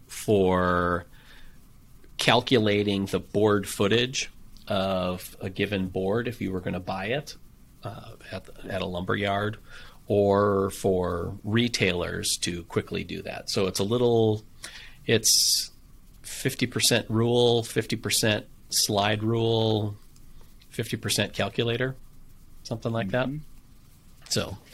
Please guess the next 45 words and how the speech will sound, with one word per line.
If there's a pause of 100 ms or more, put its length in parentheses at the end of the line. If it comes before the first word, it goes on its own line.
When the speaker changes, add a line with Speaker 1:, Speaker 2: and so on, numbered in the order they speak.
(760)
Speaker 1:
and
I
don't
know,
in
the
sawmilling
world,
is
there,
there's,
I
feel
like
there's
some
other
uses, (180)
right? (500)
Speaker 2:
There,
there
are,
and
actually, (380)
<laughs>
sorry,
I'm,
I
was
searching
for
the (400)
exact
way
to
read
it,
and
I
just
discovered
that
Woodpeckers
has
one